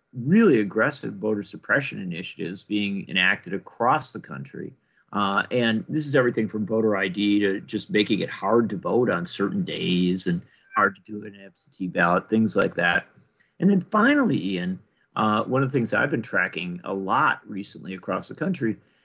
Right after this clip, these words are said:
are these initiatives by Republicans in the states to literally overturn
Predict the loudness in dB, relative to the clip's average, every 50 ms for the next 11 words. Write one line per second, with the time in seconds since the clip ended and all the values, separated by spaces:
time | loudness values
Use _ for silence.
0 | _ _ 2 4 6 6 6 6 6 6 4 4 4 2 2 2 2 0 0 -2
1 | -4 -4 -4 -2 0 2 4 4 4 2 0 0 -2 -2 -2 -2 -4 -4 -4 -4
2 | -2 -2 0 0 0 -2 -2 0 2 4 4 4 2 -2 -8 -14 _ _ _ _
3 | _ -8 -2 0 2 6 6 6 6 6 6 6 4 4 0 0 2 4 4 4
4 | 4 4 0 -2 -2 -4 -10 -10 -6 -4 -2 -2 0 -2 -2 -4 -4 -6 -8 -10